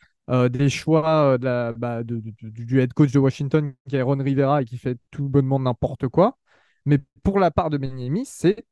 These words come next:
très, très, très, très bon ce qu'il fait du côté des Commanders, voire inespéré. Et en fait, on sait tous que Via-, Rivera va probablement être viré à la fin de la saison. Euh,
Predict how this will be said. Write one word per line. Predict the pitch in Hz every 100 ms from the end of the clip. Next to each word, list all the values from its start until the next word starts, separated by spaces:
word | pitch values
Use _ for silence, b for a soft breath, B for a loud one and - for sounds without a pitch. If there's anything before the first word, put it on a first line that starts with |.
| _
très, | 165 - 254
très, | - - 175
très, | - 220
très | - 247
bon | 202 196
ce | -
qu'il | 147
fait | 143
du | 139
côté | 147 143
des | 139
Commanders, | 139 139 226 -
voire | 139 139
inespéré. | 143 139 - 143 254 b b _ _
Et | 156
en | 143
fait, | 127 277 294 - _ _ _ -
on | 160
sait | 185
tous | 175 220
que | -
Via-, | 156 156 151
Rivera | 147 151 165 170 175
va | 143 123 _ - -
probablement | - 165 165 156 160 165
être | 143
viré | 123 131 147
à | 139
la | 139
fin | 131
de | 135
la |
saison. | 127 127 170 277 - b b b _ -
Euh, | 131 131 127 123